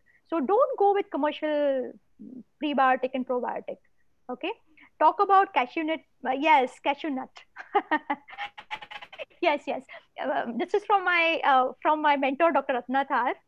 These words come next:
Okay, uh, whatever I've learned, I've learned from her. So cashew is extremely high in zinc, extremely high, you know. So a lot of time, you know, there was a question about zinc. Uh, we have in, uh, you know, a lot of this, uh, kind of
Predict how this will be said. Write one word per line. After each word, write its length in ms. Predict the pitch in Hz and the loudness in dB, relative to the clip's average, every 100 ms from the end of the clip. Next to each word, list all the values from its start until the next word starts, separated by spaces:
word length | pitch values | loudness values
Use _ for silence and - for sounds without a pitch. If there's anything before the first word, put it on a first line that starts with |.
| _ 254 | _ -6
Okay, 140 | 302 | 2
uh, 100 | 294 | 2
whatever 280 | 277 392 415 | 4 4 6
I've 100 | 381 | 6
learned, 220 | 311 339 | 2 2
I've 140 | 330 269 | 0 2
learned 200 | 277 277 | 0 -2
from 180 | 311 | -4
her. 180 | 285 262 453 _ - 494 | -2 -2 -4 _ -20 -14
So 260 | - 349 330 330 | -2 0 0 2
cashew 360 | 392 381 - 440 453 415 403 | 0 0 6 6 6 4 2
is 140 | 285 _ _ _ 254 | 0 _ _ _ -10
extremely 680 | - - _ - 381 381 392 | -10 -20 _ -4 -2 -2 -2
high 220 | 320 277 | 0 -2
in 160 | 269 | -2
zinc, 260 | 208 254 226 - - _ _ - | -6 -8 -8 -14 -14 _ _ -10
extremely 520 | - - 359 339 330 | -10 -8 -4 -4 -4
high, 300 | 247 226 202 _ _ - | -6 -8 -10 _ _ -8
you 100 | 247 | -2
know. 160 | 247 - - - | -2 -4 -14 -6
So 100 | 311 | 4
a 20 | |
lot 200 | 294 415 | 6 6
of 60 | |
time, 380 | 440 427 392 - | 4 0 0 -4
you 80 | 277 | 0
know, 100 | 320 | 0
there 120 | 302 | 2
was 100 | 311 | 0
a 60 | 339 | -2
question 420 | - 277 269 330 | -4 -4 -4 -2
about 300 | 302 294 226 | 2 2 2
zinc. 380 | 214 427 339 254 _ _ _ | -4 -4 -4 -8 _ _ _
Uh, 320 | - 262 269 269 | 0 2 2 2
we 160 | 254 320 415 | 0 2 2
have 240 | 381 381 381 | 2 2 2
in, 300 | - 302 302 | 0 0 0
uh, 160 | 277 262 - | 0 0 -2
you 80 | |
know, 160 | 294 285 | -2 -4
a 80 | 220 | -2
lot 220 | 262 320 | 2 2
of 80 | 415 | 0
this, 140 | 392 - | -4 -6
uh, 600 | - - - - - 202 - _ | -18 -14 -10 -8 -6 -8 -12 _
kind 120 | 285 | -2
of 120 | 269 | -2